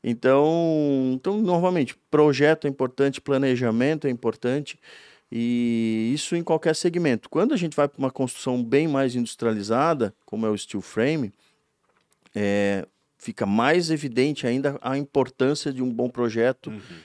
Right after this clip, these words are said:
Speaker 1: de uma compatibilização de projeto. E porque os e-, o, o, os problemas que dão em obra são muito pequenos, porque o resto já foi tudo discutido
Speaker 2: Claro, é,
Speaker 1: antes e,
Speaker 2: claro.
Speaker 1: e,
Speaker 2: O problema
Speaker 1: e
Speaker 2: foi
Speaker 1: com-,
Speaker 2: solucionado
Speaker 1: e
Speaker 2: já no
Speaker 1: arrumado.
Speaker 2: projeto, né?
Speaker 1: É.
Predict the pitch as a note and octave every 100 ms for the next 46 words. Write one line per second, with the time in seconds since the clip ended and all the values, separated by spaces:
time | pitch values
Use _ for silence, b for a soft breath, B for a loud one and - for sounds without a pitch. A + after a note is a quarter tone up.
0 | B A#2 G#2 - C#3 B2 - A2+ G#2+ G#2+
1 | - A2+ G#2 G2 F#2 G2 A2+ A#2+ - B
2 | B B B B - A#2 A2+ A2 A2 -
3 | D3 - D3 E3 F3 E3+ E3 C#3+ D3+ D3+
4 | F#2 - F#2+ - C3 - C#3+ D3+ E3+ -
5 | C#3+ D3+ D3 E3 F#3 G3 G#3 G3 F#3+ G3
6 | A3+ - G3 - G3 A3 - G3 - F#3
7 | D#3+ E3 - F3+ F#3+ F#3+ - F3+ F#3 -
8 | - - B2+ D#3 D3 F3 - F#3 F#3 G#3
9 | - G3 B3+ - - A#3 - G3+ A#2 B2
10 | C3+ F3+ F3+ C3+ B2+ D#3 E3 F#3+ E3 C3
11 | A#2 - - A#2 G2